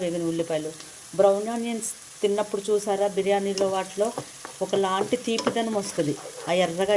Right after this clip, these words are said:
వేగడం వల్ల. అలా ఎర్రగా వేగాలి ఇప్పుడు ఉల్లిపాయలు. ఆ ఉల్లిపాయలు, వెల్లుల్లిపాయలు వేగినాయి కదా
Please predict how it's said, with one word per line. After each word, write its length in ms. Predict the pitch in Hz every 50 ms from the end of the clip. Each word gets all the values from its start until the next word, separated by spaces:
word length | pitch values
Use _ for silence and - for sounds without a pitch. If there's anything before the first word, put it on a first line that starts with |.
| 196
వేగడం 320 | 175 175 170 180 180 180 170 160
వల్ల. 140 | 156 147 143 147 - - - - - - - - - - - - 143 - - - - - - - - - - 170
అలా 140 | 185 190 214 240 240 208
ఎర్రగా 320 | 185 175 180 190 196 226 220 196
వేగాలి 300 | 180 165 160 160 156 156
ఇప్పుడు 180 | 156 165 156 160
ఉల్లిపాయలు. 480 | 160 160 160 - 165 151 151 147 143 - - - - - - - - 202 - - - - - - - - - - - - - - - - - - - - - - - - - - - - - - - - - - - - - - - - - - - - - - - - - - - - - - - - - - - - - - - - - - - - - - - - - - - -
ఆ 80 | - 180 175 185
ఉల్లిపాయలు, 420 | 180 180 170 - 190 190 196 202 190 196
వెల్లుల్లిపాయలు 520 | 185 180 180 185 190 190 196 175 175 175
వేగినాయి 300 | 175 165 180 185 180 180 185
కదా 180 | 180 202 277